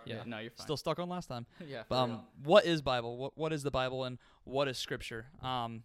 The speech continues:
Speaker 2: you know, we're, we've grown up with it. We've all grown up with the Bible. Uh, maybe not s-, all, some of us have, um, grown up in the church, but we've grown up knowing what the Bible is and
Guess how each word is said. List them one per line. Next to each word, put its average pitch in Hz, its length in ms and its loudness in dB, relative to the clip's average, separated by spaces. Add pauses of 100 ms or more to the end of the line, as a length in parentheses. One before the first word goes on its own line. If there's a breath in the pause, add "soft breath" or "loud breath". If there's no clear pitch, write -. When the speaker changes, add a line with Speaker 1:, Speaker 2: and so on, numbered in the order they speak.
Speaker 2:
you 151 100 -2
know, 156 80 2
we're, 151 140 -2
we've 151 240 -2
grown 156 200 -2
up 151 140 -2
with 156 160 -6
it. 165 160 -4
We've 131 180 -8
all 131 240 -2 (380 soft breath)
grown 131 160 -2
up 131 140 -2
with 135 100 -4
the 127 80 -6
Bible. 151 500 2
Uh, 113 160 -4
maybe 131 200 -4
not 131 140 -2
s-, - 180 -8
all, 143 160 -4
some 156 180 -6
of 160 100 -8
us 165 120 -6
have, 165 260 -4 (400 soft breath)
um, 110 240 -2
grown 123 160 -2
up 120 80 -6
in 123 80 -8
the 120 80 -8
church, 131 420 -6
but 110 240 -2
we've 127 200 -12
grown 131 160 -4
up 120 120 -6
knowing 147 300 -4
what 139 140 -10
the 131 60 -10
Bible 117 280 -6
is 120 380 -6 (320 soft breath)
and 110 460 -2